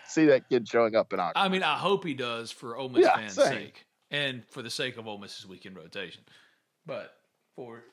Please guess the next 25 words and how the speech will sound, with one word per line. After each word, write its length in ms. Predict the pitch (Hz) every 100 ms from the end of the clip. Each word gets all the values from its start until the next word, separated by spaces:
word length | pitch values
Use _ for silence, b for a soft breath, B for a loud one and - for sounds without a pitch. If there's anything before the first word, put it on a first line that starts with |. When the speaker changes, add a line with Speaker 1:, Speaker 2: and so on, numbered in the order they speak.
| _
Speaker 2:
that 280 | 139 104 -
kid, 360 | - 190 117 110
I 60 |
hope 160 | 113 123
he 60 | 120
makes 220 | 104 -
the 80 | 110
best 240 | 104 -
decision 340 | - 107 104
for 80 | 95
himself. 340 | 95 - 117 101
And 80 |
the 40 | 107
best 200 | 139 -
decision 340 | 143 156 131
for 60 | 113
himself 340 | 107 180 190 139
is 80 | 131
probably 500 | - 311 339 285 240
gonna 200 | 254 220
be 240 | 214 202
taking 380 | 196 185 180 175
the 60 | 156
massive 760 | 156 180 196 190 196 175 156
deal 560 | 185 175 143 123 113